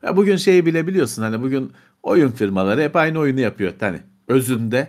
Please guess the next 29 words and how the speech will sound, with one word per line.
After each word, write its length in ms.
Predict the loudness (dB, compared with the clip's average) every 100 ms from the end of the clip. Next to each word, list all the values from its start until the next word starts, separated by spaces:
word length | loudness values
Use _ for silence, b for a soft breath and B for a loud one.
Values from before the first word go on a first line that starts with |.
| -6
hep 220 | -4 0
aynı 260 | 2 2
oynuyor. 320 | 0 0 -2 -6
Sinema 420 | -6 -6 -4 -4
firmaları 520 | -4 -6 -4 -2 -2 -2
hep 80 | 0
aynı 240 | -2 0 0
filmi 300 | -2 -2 0
çekiyor, 480 | -2 2 0 0 -4
e, 40 | -10 -12 -14 -8
özünde. 580 | 2 2 2 0 -2 -4 b b b b b b _ -4
Belki 300 | 0 2 4
ondan, 460 | 4 4 0 0 -8 _ -4
belki 300 | -2 2 2
ondan. 400 | 2 0 -2 -4 b b b -2
Şimdi 180 | 0 2
sen 160 | 2
yalnız 380 | 4 4 2 0
konuşurken 580 | 0 0 -2 -2 0 2
ben, 240 | 0 -2 -6 -10 -10 -10 -10 -12 -18 -20 -20 -20 -16 -12 -4
e, 40 |
hani 180 | 2 4
en 240 | 6 6 6
başından 520 | 4 4 2 4 4
beri 280 | 4 4 6
de, 120 | 6 6
e, 40 |
üç 300 | 4 4 2
gündür, 360 | 0 2 2 2